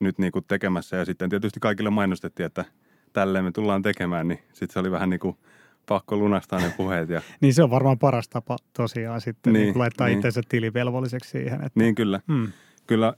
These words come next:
Speaker 1: kyllä näin ja sitten varmaan niinku, että se nyt oli sellainen yksi idea näitten muiden meidän kohellusten joukossa, että, että tykätään tehdä niinku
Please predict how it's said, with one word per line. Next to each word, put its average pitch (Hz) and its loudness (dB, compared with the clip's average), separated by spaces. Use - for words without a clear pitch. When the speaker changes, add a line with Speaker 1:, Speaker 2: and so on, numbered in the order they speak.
Speaker 1:
kyllä 120 2
näin 117 2
ja 104 2
sitten 98 -2
varmaan 107 2
niinku, 117 2
että - -2
se 113 2
nyt 117 4
oli 123 4
sellainen 135 4
yksi - -2
idea 104 4
näitten 101 -2
muiden 98 0
meidän 104 0
kohellusten 95 -2
joukossa, 92 0
että, 85 -8
että 90 -6
tykätään 92 -2
tehdä 92 -2
niinku 90 -2